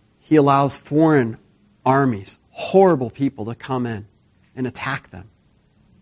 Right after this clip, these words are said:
to enslave them and trap them, carry off them and their possessions and their children and their wives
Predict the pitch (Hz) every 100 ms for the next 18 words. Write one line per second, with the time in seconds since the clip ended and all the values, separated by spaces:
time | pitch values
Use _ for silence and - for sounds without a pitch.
0 | _ _ _ _ _ _ _ 139 123 -
1 | - 139 151 151 120 110 110 - - 147
2 | - 131 110 - 160 151 147 127 - 143
3 | 147 135 120 127 113 135 127 - 117 110
4 | 113 113 - 156 165 135 117 107 123 147
5 | 143